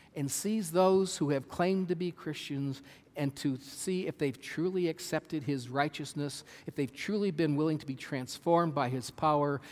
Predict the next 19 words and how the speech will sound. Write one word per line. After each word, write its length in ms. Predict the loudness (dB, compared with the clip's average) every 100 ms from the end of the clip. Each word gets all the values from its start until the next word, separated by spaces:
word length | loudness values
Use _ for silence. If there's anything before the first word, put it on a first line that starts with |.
| -4
if 160 | -2 2
they 140 | 2
are 100 | 2
truly 500 | -2 -8 -2 2 2
willing 400 | 2 2 2 0
to 160 | -4 -6
be 600 | -6 -4 0 0 -2 -6 -16 -20 -6
his 180 | -4 -4
sons 480 | 2 2 2 0
and 300 | -4 -4 -2
daughters 640 | 0 0 0 -2 -4 -8 -12 -18 -8
in 200 | -4 -2
ways 380 | 0 2 2 0
they 140 | -4
never 320 | -2 -4 -6 -4
thought 320 | -2 -4 -2
possible 440 | -2 -2 -6 -8
for 200 | -8 -8
themselves. 840 | -8 -8 -6 -8 -8 -14 -12 -12